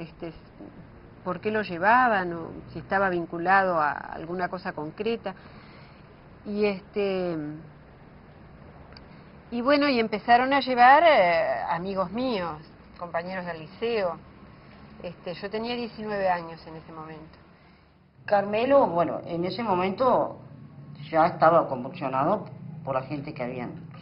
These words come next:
Speaker 2: llevado anteriormente, pero los que no tenía, eh, como no sabíamos, pensábamos que eran los tupas, ¿no? No sé si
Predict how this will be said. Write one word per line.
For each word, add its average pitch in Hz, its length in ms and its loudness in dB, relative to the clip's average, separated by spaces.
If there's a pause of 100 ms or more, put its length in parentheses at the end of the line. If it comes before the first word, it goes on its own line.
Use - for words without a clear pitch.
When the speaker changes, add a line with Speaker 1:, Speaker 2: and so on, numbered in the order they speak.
Speaker 2:
llevado 127 400 0
anteriormente, 127 800 -6 (440)
pero 151 220 -4
los 139 140 -4
que 147 160 -10
no 147 560 -6 (1000)
tenía, 160 600 0
eh, 160 360 -6 (140)
como 156 220 -2
no 214 120 -2
sabíamos, 175 640 0 (1900)
pensábamos 180 540 0
que 170 80 -6
eran 151 240 -2
los 123 80 -10 (440)
tupas, 139 280 -12
¿no? 135 120 -16 (120)
No 135 80 -16
sé - 180 -20
si - 100 -20